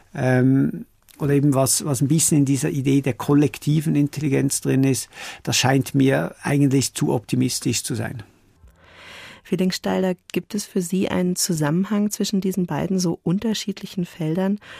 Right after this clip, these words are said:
Speaker 2: Urheberrecht und Überwachung? Und falls ja, worin besteht der?
Speaker 1: Also zunächst glaube ich nicht, dass es einen Zusammenhang zwischen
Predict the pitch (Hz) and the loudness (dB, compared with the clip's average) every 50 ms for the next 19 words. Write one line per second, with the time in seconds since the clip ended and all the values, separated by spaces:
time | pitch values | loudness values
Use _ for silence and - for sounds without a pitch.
0 | - - - - - _ _ _ 180 190 190 196 208 208 208 208 202 202 208 208 | -18 -20 -20 -20 -20 _ _ _ 0 0 2 0 0 0 0 -2 -2 0 -2 -4
1 | 208 - - - - - 175 185 190 - - - - 170 165 165 160 156 160 165 | -4 -6 -12 -20 -6 -4 -2 -2 -2 -4 -8 -8 -4 0 0 0 0 -2 -4 -6
2 | - - 208 226 262 254 - 185 170 - - - - - - 170 170 - - - | -4 -4 -4 -2 -2 -4 -2 -4 -6 -6 -8 -16 -20 -8 -4 -4 -4 -4 -2 -2
3 | 147 156 180 185 180 180 175 175 175 - 180 - - - 160 160 - 156 165 156 | -2 0 0 0 0 0 0 -2 -2 -2 -6 -6 -4 -4 -6 -4 -4 -6 -6 -6
4 | - - _ _ _ _ _ _ _ _ _ _ _ _ _ _ _ _ _ _ | -6 -12 _ _ _ _ _ _ _ _ _ _ _ _ _ _ _ _ _ _
5 | _ _ _ _ - - - - - - - - - - - - - _ _ _ | _ _ _ _ -20 -20 -20 -20 -20 -20 -20 -20 -20 -20 -20 -20 -20 _ _ _
6 | _ _ _ _ _ _ _ _ _ _ _ _ _ _ _ _ _ _ _ _ | _ _ _ _ _ _ _ _ _ _ _ _ _ _ _ _ _ _ _ _
7 | _ _ - 107 - - 123 107 135 131 127 135 139 - - 147 139 120 117 - | _ _ -12 -10 -10 -10 -4 -2 0 2 2 2 0 0 -2 0 0 0 2 2
8 | 143 143 - - 143 - 156 151 135 110 - - - 131 135 135 127 139 139 135 | 2 2 2 0 -4 0 0 0 0 -2 -4 -10 -6 -2 0 0 2 2 2 2
9 | 131 139 135 131 120 - - 135 120 - 131 131 127 - | 2 2 2 0 0 0 -2 -4 0 0 0 0 0 -2